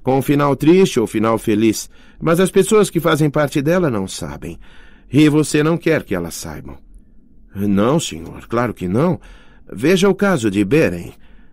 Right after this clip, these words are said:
Ele nunca pensou que ia pegar aquela Silmaril da coroa de ferro em Tangorodrim, e apesar disso ele conseguiu. E aquele lugar era pior, e o perigo era mais negro que o nosso.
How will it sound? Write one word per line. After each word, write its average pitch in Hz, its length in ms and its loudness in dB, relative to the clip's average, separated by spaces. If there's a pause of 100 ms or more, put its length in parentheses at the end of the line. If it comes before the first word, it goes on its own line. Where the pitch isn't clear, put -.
(100)
Ele 127 280 4
nunca 143 260 2
pensou 135 420 0
que 113 180 -4
ia 110 120 0
pegar 110 480 0
aquela 92 680 -2
Silmaril 117 720 2
da 92 160 -4
coroa 110 380 2
de 90 120 -4
ferro 113 440 -2
em 95 160 -4
Tangorodrim, 107 960 -2 (560)
e 123 180 4
apesar 123 420 0
disso 175 360 0
ele 208 120 0
conseguiu. 135 680 0 (440)
E 117 160 2
aquele 131 320 2
lugar 131 380 2
era 110 220 0
pior, 113 440 2 (300)
e 131 140 4
o 156 100 4
perigo 170 400 2
era 127 180 2
mais 127 300 0
negro 139 380 2
que 95 100 -6
o 87 80 -2
nosso. 73 460 -12